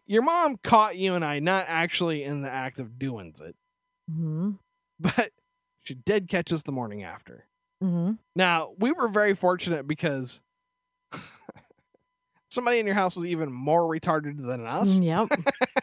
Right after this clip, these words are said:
Speaker 1: And so your mom saw us and then saw something much worse and said, "Well, I completely forgot about that shit Kim was doing." <laughs> But on the other hand, I think she knows. I don't think it was a surprise.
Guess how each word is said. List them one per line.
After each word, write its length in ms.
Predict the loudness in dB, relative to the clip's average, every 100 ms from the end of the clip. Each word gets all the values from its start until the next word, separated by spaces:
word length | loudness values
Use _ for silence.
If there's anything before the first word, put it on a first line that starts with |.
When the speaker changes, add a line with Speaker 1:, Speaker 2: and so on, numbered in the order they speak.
| -4 _ -20 -20 -4
Speaker 1:
And 180 | -4 2
so 220 | 4 4
your 180 | 2 2
mom 240 | 2 2
saw 160 | 2 0
us 360 | 2 0 0 0
and 120 | 0
then 120 | 0
saw 220 | 2 0 2
something 400 | 0 -2 -4 -6
much 540 | -4 -2 4 4 4
worse 440 | 0 0 0 -2 -6 -8 _ _ -2
and 100 | -2
said, 420 | 4 4 4 -4 _ _ _
"Well, 100 | -2
I 40 | -2
completely 380 | -2 -2 -2
forgot 280 | -4 -2 -4
about 160 | -2 -6
that 120 | -6
shit 160 | -6 -4
Kim 180 | -4 -4
was 100 | -4
doing." 140 | -8 -8 -10
<laughs> 60 | -10 -6 -4 -4 -8 -14 -16 _ -10 -6 -10 _ _ _ _ _ _ _ _ _ _ _ _ _
But 140 | 0 0 -2 -4 -6 -12 _ _ _ _ _ _ _ -2
on 120 | 0
the 100 | 0
other 200 | 0 0
hand, 220 | 0 0 0
I 60 |
think 160 | 0 0
she 100 | -4
knows. 400 | -2 -2 -4 -4
I 40 |
don't 120 | -2
think 100 | 0
it 40 | -2
was 100 | -2
a 60 |
surprise. 580 | -6 -4 -6 -6 -14 -20